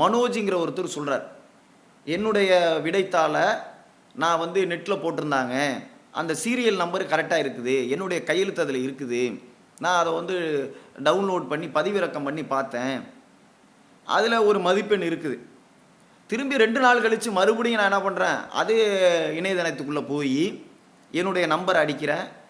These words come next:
என்னுடைய கையெழுத்து சரியா இருக்குதான்னு பார்க்குறேன், அது எல்லாம் கரெக்டா இருக்கு. மறுபடியும் அந்த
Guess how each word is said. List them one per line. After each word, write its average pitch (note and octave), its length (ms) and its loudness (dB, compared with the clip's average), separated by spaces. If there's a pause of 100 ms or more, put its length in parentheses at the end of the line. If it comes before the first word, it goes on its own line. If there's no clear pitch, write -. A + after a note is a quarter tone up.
(260)
என்னுடைய E3+ 320 -2
கையெழுத்து E3 400 0
சரியா E3+ 280 0
இருக்குதான்னு D3+ 400 0
பார்க்குறேன், D3 420 -2
அது F#3 100 0
எல்லாம் F3 200 0
கரெக்டா D3+ 360 0
இருக்கு. C#3+ 220 -2
மறுபடியும் G#3 420 0
அந்த F3 440 2